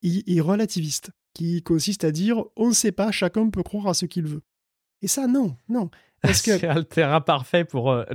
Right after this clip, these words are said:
Speaker 2: propager de la désinformation,
Speaker 1: Non, mais
Speaker 2: ça.
Speaker 1: c'est, c'est, il applique ça à des théo-,
Speaker 2: <laughs>
Speaker 1: à des théories farfelues débunkées, di-, débunkées dix fois, euh, comme au Pizzagate, encore une fois.
Speaker 2: La Terre est plate ? Ouais,
Speaker 1: Bon,
Speaker 2: on peut
Speaker 1: c'est
Speaker 2: pas
Speaker 1: à
Speaker 2: dire que
Speaker 1: chacun,
Speaker 2: c'est
Speaker 1: c'est à
Speaker 2: totalement
Speaker 1: chacun de voir,
Speaker 2: faux,
Speaker 1: c'est à chacun de
Speaker 2: euh,
Speaker 1: voir.
Speaker 2: oui.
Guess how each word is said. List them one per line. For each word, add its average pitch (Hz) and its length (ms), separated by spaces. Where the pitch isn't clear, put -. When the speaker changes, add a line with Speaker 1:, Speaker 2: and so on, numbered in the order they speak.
Speaker 2:
propager 143 420
de 139 60
la 123 100
désinformation, 117 840
Speaker 1:
Non, 175 100
mais 165 80
Speaker 2:
ça. 180 140
Speaker 1:
c'est, 196 120
c'est, 190 200
il 208 100
applique 208 240
ça 302 120
à 277 40
des 175 120
théo-, 196 220
Speaker 2:
<laughs> - 20
Speaker 1:
à 180 100
des 185 120
théories 208 380
farfelues 208 580
débunkées, 190 460
di-, 185 160
débunkées 190 460
dix 220 120
fois, 208 380
euh, 180 400
comme 160 220
au - 20
Pizzagate, 180 540
encore 151 200
une 202 80
fois. - 140
Speaker 2:
La 143 80
Terre 160 280
est 170 80
plate ? 196 520
Ouais, 160 840
Speaker 1:
Bon, 196 100
Speaker 2:
on - 40
peut - 60
Speaker 1:
c'est - 160
Speaker 2:
pas - 60
Speaker 1:
à - 40
Speaker 2:
dire - 200
que 247 100
Speaker 1:
chacun, 233 140
Speaker 2:
c'est - 60
Speaker 1:
c'est 254 60
à 160 80
Speaker 2:
totalement 247 200
Speaker 1:
chacun 277 140
de 247 60
voir, 190 260
Speaker 2:
faux, 254 180
Speaker 1:
c'est 359 60
à 311 60
chacun 196 280
de - 60
Speaker 2:
euh, - 20
Speaker 1:
voir. 156 200
Speaker 2:
oui. 214 100